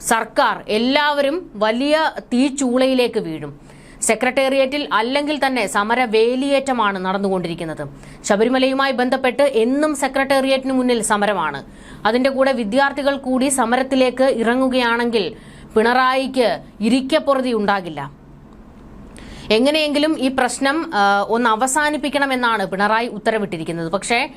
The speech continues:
ഈ വിദ്യാർത്ഥികളുമായി സംസാരിക്കാനോ ചർച്ചയ്ക്കോ ഒന്നും തന്നെ സംസ്ഥാനം ഭരിക്കുന്ന മുഖ്യമന്ത്രി തയ്യാറായിട്ടില്ല.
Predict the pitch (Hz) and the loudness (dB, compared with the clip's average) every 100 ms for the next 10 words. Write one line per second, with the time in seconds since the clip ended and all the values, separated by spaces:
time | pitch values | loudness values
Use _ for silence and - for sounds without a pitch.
0 | - - - 240 220 269 269 285 277 277 | -20 -14 -4 0 2 2 2 0 2 2
1 | 269 285 247 233 254 254 262 247 269 262 | 0 -2 -4 0 0 0 -2 0 -2 -2
2 | 233 - 240 262 240 247 240 226 202 202 | -2 -2 0 2 2 0 0 0 -2 -2
3 | 208 - 269 277 254 254 247 226 233 233 | -6 -2 0 0 0 0 0 0 0 0
4 | 220 220 190 190 196 175 180 165 139 123 | 0 0 0 0 0 0 -2 -6 -8 -8